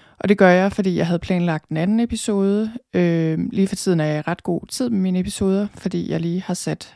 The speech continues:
mit nye forløb Ro i gang, og jeg har haft brug for lidt arbejdsro til det. Så jeg havde egentlig legnet et par andre episoder op,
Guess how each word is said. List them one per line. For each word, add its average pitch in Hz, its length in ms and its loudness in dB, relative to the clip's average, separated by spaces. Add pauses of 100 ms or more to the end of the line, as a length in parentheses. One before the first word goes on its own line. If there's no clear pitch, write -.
mit 170 200 -4
nye 156 160 -2
forløb - 380 -6 (100)
Ro 202 220 2 (100)
i 185 60 -4
gang, 160 340 -2
og 160 140 -2
jeg 156 100 -4
har 156 160 -6
haft - 280 -14
brug - 200 -6
for - 120 -8
lidt - 240 -10 (160)
arbejdsro 185 560 -4
til - 200 -10
det. 233 180 -2 (640)
Så - 140 -2
jeg 220 140 4
havde 226 240 4
egentlig 214 320 4
legnet 180 680 2
et 196 180 -2
par - 200 -2
andre 185 360 0
episoder 180 520 0
op, - 300 -2